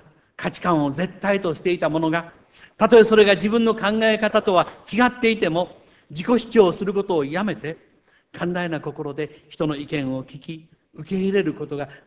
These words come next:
できるようになったのです。こうした変化が私たちの心の内に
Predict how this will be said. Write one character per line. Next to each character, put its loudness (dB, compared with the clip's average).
で -2
き -8
る -4
よ -6
う -8
に -6
な -10
っ -12
た -8
の -8
で -18
す。 -20
こ -2
う 0
し -8
た -6
変 2
化 -8
が -12
私 -6
た -8
ち -14
の -6
心 -8
の -4
内 -6
に -12